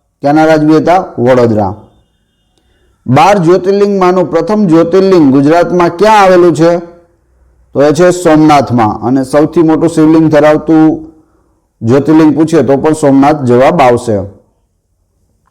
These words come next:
ભારતના અણુ કાર્યક્રમના પિતા કોણ છે? ડોક્ટર હોમી ભાભા.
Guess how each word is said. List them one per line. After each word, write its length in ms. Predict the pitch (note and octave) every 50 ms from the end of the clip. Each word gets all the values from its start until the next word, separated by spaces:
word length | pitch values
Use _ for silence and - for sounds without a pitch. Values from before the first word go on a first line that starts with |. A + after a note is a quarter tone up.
| _ _ _ _ _ _ _ _ _ _ _ _ _ _ _ _ _ -
ભારતના 680 | F#3+ A#2+ A#2 B2+ C3+ D3 E3 G3 - - G#3+ A3+ A3+ G#3+
અણુ 260 | G3 F3+ F3+ G3 G#3
કાર્યક્રમના 720 | - F#3 F3 F3 F#3 F#3 E3+ - F3+ F3 F3 F3+ F3+ F3
પિતા 380 | D#3 - E3+ E3 D#3+ E3 D3+ C#3
કોણ 340 | B2 - - F#3 G3+ G#3 F#3+
છે? 240 | - E3 D#3+ D#3+ D#3+ D#3+ - - - - _ _ _ _ _ _ _ _ _ _ -
ડોક્ટર 520 | B2+ C3 C#3 D3 - - F3+ F3+ F3 E3
હોમી 320 | D3 C#3 C#3 C#3 D#3 D#3
ભાભા. 500 | C#3+ B2+ C3 B2+ A#2 A#2 A#2+ A2 F2+ F2